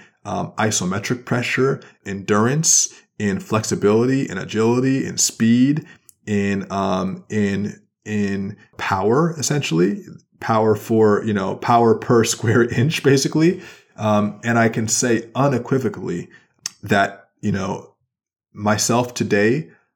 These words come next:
would absolutely destroy myself twenty pounds heavier and stronger. Um, you know, I would, I would terrorize myself. The weight is a non-issue. It's a non-factor.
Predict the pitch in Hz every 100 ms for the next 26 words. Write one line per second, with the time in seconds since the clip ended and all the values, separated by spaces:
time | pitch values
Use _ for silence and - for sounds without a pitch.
0 | _ 101 98 98 98 - 107 107 - 104
1 | 101 104 104 101 - - 101 98 82 69
2 | - _ _ _ _ 98 95 95 - 101
3 | 92 - - 104 98 95 98 92 92 92
4 | - _ - 98 101 98 90 90 - -
5 | 95 95 90 - - _ _ _ - 95
6 | 90 92 113 - 107 101 95 98 95 87
7 | 98 95 95 92 - - 107 98 87 -
8 | - - - - - - - - - _
9 | _ - 95 104 107 107 92 92 92 95
10 | 92 90 90 - 92 - - - 87 87
11 | 90 87 - 85 87 - -